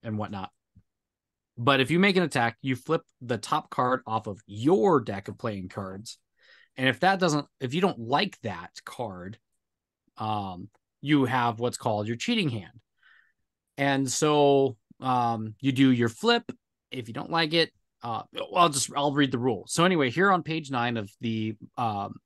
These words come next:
third edition Malifaux rules, you have cheating fate. Sometimes a flip does not end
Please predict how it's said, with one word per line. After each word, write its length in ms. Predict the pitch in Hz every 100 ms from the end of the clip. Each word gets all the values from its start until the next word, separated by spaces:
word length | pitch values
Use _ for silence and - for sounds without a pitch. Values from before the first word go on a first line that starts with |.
| _
third 180 | 160 170
edition 320 | 147 131 131
Malifaux 400 | 117 117 110 123
rules, 340 | 104 92 95 - _ _ _ _ _ _
you 160 | 120 113
have 400 | 117 107 104 -
cheating 420 | - 156 131 131
fate. 440 | 113 113 90 - - _ _ _ -
Sometimes 680 | - 226 185 143 143 156 -
a 80 | 107
flip 260 | - 156 - -
does 160 | 107
not 340 | 107 123 156 - _
end 440 | 123 120 123 127